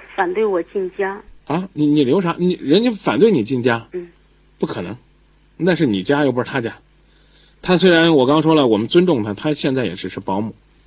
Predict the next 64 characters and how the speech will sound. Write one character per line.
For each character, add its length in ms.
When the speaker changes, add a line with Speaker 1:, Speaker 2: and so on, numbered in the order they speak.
Speaker 2:
他 120
还 120
不 120
是 120
你 120
家 180
里 100
边 160
的 60
一 120
员。 180
而 120
且 140
有 140
朋 160
友 40
还 120
跟 120
你 100
说 200
呢 160
，“这 160
大 260
姐 200
死 320
要 120
面 260
子。” 60
Speaker 1:
后 220
来 460
这 100
个， 280
呃， 380
这 100
不 60
是 60
我 140
给 100
他 100
撵 320
走 160
了 120
吗？ 220
他 120
打 180
电 200
话， 200
然 200
后 160
我 160
就 140
听 240
到 120
我 120
爸 180
说 340
：“那 120
我 140
不 160
能 200
不 100
要 240
姑 220
娘， 280